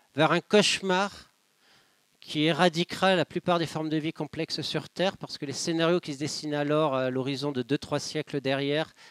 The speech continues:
avec l'envoi des gaz à effet de serre dans l'atmosphère, euh, sont de l'ordre de douze degrés centigrades. C'est-à-dire, bon, il n'est même pas utile d'en parler, mais ce serait la fin. Et donc, une prise de conscience serait nécessaire.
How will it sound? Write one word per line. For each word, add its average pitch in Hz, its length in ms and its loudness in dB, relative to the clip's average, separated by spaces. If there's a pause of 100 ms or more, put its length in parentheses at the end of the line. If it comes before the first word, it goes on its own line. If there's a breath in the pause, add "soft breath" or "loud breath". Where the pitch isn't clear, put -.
avec 131 220 -8
l'envoi 143 280 0
des 127 100 -4
gaz 139 220 2
à 139 40 2
effet 131 160 -4
de - 60 -12
serre 147 160 -4
dans 131 60 -4
l'atmosphère, 135 680 0 (400 loud breath)
euh, 139 100 -8
sont 139 260 -2
de 131 100 2
l'ordre 143 240 2
de 127 60 0
douze 127 300 -6
degrés 131 300 -2
centigrades. 131 580 -6
C'est-à-dire, 123 600 -6
bon, 117 160 -8
il 123 80 -6
n'est 131 80 -2
même 160 220 4
pas 156 280 0
utile 196 480 0
d'en 156 140 2
parler, 147 480 0 (1200)
mais 170 240 6
ce 180 140 0
serait 156 180 -2
la 143 140 2
fin. - 180 -14 (240 loud breath)
Et 151 100 2
donc, 220 460 8 (320 soft breath)
une 226 340 8 (580)
prise 208 260 0
de 208 80 10
conscience 202 400 2
serait 180 180 4
nécessaire. 147 640 -2